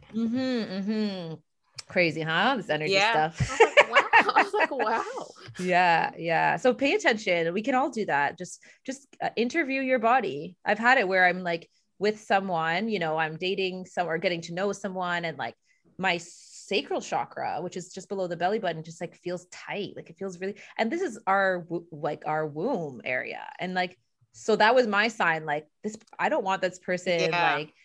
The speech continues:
Speaker 1: even inside of me or, like, near that
Speaker 2: Right.
Speaker 1: energy. Like,
Speaker 2: Yeah.
Speaker 1: I'm just, like,
Speaker 2: Like,
Speaker 1: you know what I
Speaker 2: red
Speaker 1: mean?
Speaker 2: flag.
Speaker 1: So it was a, I just interviewed my body. Like, how do I feel about this person? You can do it with jobs, with opportunities, like, just scan your body and see what that feels like.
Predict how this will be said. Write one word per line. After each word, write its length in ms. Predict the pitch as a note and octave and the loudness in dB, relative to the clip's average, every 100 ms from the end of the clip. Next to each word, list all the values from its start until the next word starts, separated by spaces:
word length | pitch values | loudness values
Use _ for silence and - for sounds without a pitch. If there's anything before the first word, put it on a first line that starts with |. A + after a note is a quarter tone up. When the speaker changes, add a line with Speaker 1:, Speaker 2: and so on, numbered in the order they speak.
| _ _ _ _ _ A#3 | _ _ _ _ _ -2
Speaker 1:
even 260 | A3 G3+ | 2 2
inside 460 | E3+ F3 - F3 A#3 | 2 -6 0 4 4
of 80 | D#3+ | 2
me 160 | D#3 D#3+ | 0 0
or, 80 | |
like, 160 | D#3+ D#3+ | 0 0
near 220 | E3+ B3 | 4 6
that 220 | F3 F3+ | 8 6
Speaker 2:
Right. 20 | E3+ | 6
Speaker 1:
energy. 380 | F3 E3+ E3+ | 2 2 0
Like, 180 | F3 F3+ | 2 6
Speaker 2:
Yeah. 20 | |
Speaker 1:
I'm 180 | A3 G#3+ | 6 6
just, 180 | B3 A3 | 2 4
like, 320 | A3 G3+ G3 | 6 6 4
Speaker 2:
Like, 80 | F#3 | 0
Speaker 1:
you 100 | G#3+ | 2
know 60 | A3+ | 4
what 100 | A3 | 8
I 80 | |
Speaker 2:
red 120 | G3+ G3+ | 8 6
Speaker 1:
mean? 220 | C4 G3 | 6 6
Speaker 2:
flag. 140 | E3 | 8
Speaker 1:
So 300 | A3 G#3 G#3 - - - _ A3+ | 8 6 2 -6 -20 -20 _ 4
it 60 | |
was 120 | B3+ C4+ | 4 4
a, 100 | - | 4
I 100 | G3+ G#3 | 2 2
just 180 | G#3 F#3+ | -2 -6
interviewed 440 | F#3 G3+ F3 F3+ | -4 -4 -4 -2
my 140 | E3+ | 0
body. 300 | D#3+ D#3 C#3+ C#3 | 0 0 0 -4
Like, 160 | G#2+ | -8
how 260 | - F3 F#3+ | -2 0 0
do 160 | F#3+ | 2
I 120 | F3+ E3+ | 0 0
feel 260 | - D#3+ | -2 -4
about 240 | D#3 D3 D3 | -2 -4 -8
this 100 | D#3 | -12
person? 280 | - D3 F#3+ | -14 -12 -8
You 60 | A3 | -4
can 100 | A3 | 0
do 100 | G3+ | 0
it 40 | |
with 160 | D#3+ - | 0 0
jobs, 500 | G#3+ G#3+ G#3 G3+ F#3 | 4 6 6 4 0
with 120 | - | -4
opportunities, 840 | E3+ - - G#3+ G3+ G3+ F#3+ F#3+ F#3 | -4 -4 -6 -2 -2 -2 -4 -6 -4
like, 220 | D3+ E3 _ _ - | -6 -6 _ _ -8
just 180 | A3 - | -8 -6
scan 320 | F#3+ F#3+ G3 | -2 0 0
your 80 | F#3 | 0
body 400 | E3 D#3 D3+ F2+ | 0 0 0 -4
and 160 | D#3 D#3 | -8 -10
see 180 | E3+ D#3 | -8 -6
what 100 | D3+ | -4
that 140 | - | -6
feels 300 | - G2 - | -8 -14 -12
like. 300 | - - - | -12 -14 -16